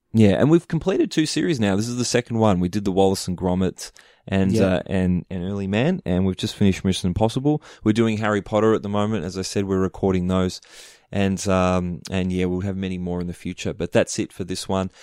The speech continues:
Speaker 1: Next week, we're gonna start the Predator series. So we're starting off with the original Predator film starring Arnold Schwarzenegger. We'll see you next week for that one, but, um, but that's all we have for today, and thanks for listening.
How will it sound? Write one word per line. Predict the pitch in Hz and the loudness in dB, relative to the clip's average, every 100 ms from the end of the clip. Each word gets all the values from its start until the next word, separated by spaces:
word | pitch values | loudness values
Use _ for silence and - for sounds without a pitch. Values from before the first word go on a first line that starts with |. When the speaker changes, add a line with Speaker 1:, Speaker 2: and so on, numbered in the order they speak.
| - - - _ | -20 -20 -20 _
Speaker 1:
Next | 120 135 - | 4 4 4
week, | 135 131 120 | 4 4 2
we're | - 113 | 2 2
gonna | 107 107 | 2 0
start | - 110 101 101 - | 0 2 4 4 2
the | 101 | -2
Predator | - - 110 107 | 0 0 2 2
series. | 104 - 113 135 175 - | -2 0 0 0 0 -4
So | - 95 | -8 -8
we're | |
starting | 92 110 101 95 | -4 -2 0 -2
off | 95 | -4
with | - | -6
the | 87 | -4
original | 87 92 95 95 85 | -2 -2 -2 -4 -4
Predator | - 95 92 87 | -4 -4 -2 -4
film | 85 - 98 104 | -6 -4 -2 -4
starring | - 90 90 90 | -4 -4 -2 -2
Arnold | 90 87 | -4 -6
Schwarzenegger. | - 92 - 92 92 95 - - _ | -6 -6 -6 -6 -4 -4 -6 -20 _
We'll | 95 | -10
see | - 104 | -2 0
you | |
next | 95 92 - | 0 -2 -4
week | 90 85 | -4 -4
for | - | -4
that | 92 - | -4 -4
one, | 95 95 98 | -4 -6 -6
but, | 87 87 - 92 | -6 -6 -8 -6
um, | 90 87 | -4 -6
but | - | -2
that's | 107 - | -2 -2
all | 98 | -4
we | 92 | -2
have | 95 90 | -4 -6
for | 82 | -12
today, | - 92 92 92 - _ - | -10 -4 -2 -2 -6 _ -14
and | - | -6
thanks | 98 98 | -2 -2
for | - | -2
listening. | 95 95 - 87 76 | -2 -2 -2 -6 -6